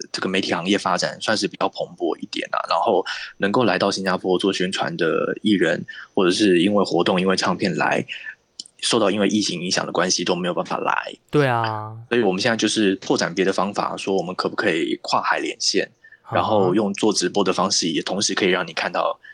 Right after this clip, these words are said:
Speaker 1: 艺人。以往都是顶多我们只能做电访，只能让你听到声音，因为广播嘛。
Speaker 2: 嗯。
Speaker 1: 对，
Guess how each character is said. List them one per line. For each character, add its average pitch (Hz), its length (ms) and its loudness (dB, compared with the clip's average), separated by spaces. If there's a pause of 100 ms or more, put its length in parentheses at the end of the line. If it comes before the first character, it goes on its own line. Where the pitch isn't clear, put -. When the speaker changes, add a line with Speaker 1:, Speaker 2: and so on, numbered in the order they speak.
(120)
Speaker 1:
艺 110 140 0
人。 73 300 -4
以 135 120 2
往 135 160 2
都 110 120 2
是 120 140 2
顶 87 180 -10
多 95 140 2
我 95 100 4
们 90 120 -4
只 87 100 -2
能 85 160 -4
做 101 200 2
电 90 260 0
访， - 340 -2
只 - 80 -2
能 90 100 2
让 98 140 2
你 85 60 0
听 - 140 -6
到 87 100 2
声 85 240 0
音， 78 100 -6
因 87 100 -6
为 87 100 0
广 - 140 0 (160)
播 82 200 2
嘛。 - 100 -2 (160)
Speaker 2:
嗯。 170 160 0 (300)
Speaker 1:
对， 107 120 0